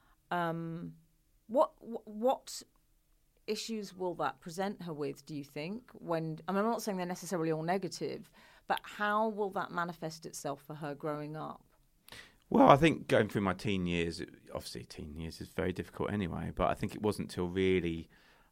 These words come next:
Speaker 2: I mean, even now, like, just still experiencing <sighs>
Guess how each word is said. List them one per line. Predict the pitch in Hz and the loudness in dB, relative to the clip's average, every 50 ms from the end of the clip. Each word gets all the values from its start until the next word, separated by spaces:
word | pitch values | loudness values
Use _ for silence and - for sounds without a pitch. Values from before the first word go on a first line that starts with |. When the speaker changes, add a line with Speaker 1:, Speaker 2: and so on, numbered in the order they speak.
| - - | -10 -6
Speaker 2:
I | |
mean, | 113 123 120 | -4 -2 -2
even | 131 156 165 139 110 92 92 92 | 0 -2 -2 -2 -2 -2 -2 -2
now, | 92 98 110 113 90 - - - 135 143 | -2 -2 -2 -2 -2 -4 -6 -8 -8 -6
like, | 143 - - - - - | -6 -6 -8 -8 -10 -14
just | - - - - - - | -10 -8 -8 -8 -8 -12
still | - - - - 110 104 98 92 87 | -14 -10 -4 0 2 2 2 2 0
experiencing | - - - - - 95 92 87 85 - - - - 87 87 85 85 85 85 - - - - - - _ _ _ _ _ _ _ _ _ _ _ _ _ - - 294 285 262 240 | -2 -4 -8 -4 -2 0 0 0 -2 -4 -8 -12 -10 -8 -8 -8 -8 -10 -12 -16 -20 -20 -20 -20 -20 _ _ _ _ _ _ _ _ _ _ _ _ _ -20 -20 -20 -20 -16 -8
<sighs> | - | -6